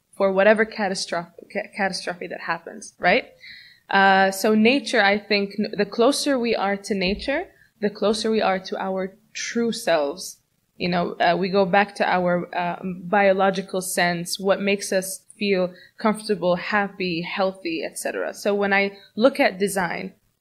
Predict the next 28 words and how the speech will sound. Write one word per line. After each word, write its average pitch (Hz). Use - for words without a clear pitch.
I 202
don't 240
think, 214
"Let's 190
build 180
this 180
house 180
shaped 180
like 170
a 175
leaf." 160
No, 180
I 185
think, 196
"How 214
does 190
a 190
leaf 180
function 180
within 165
its, -
you 196
know, 170
cellular 202
level? 208
I'm 185
going 175
to -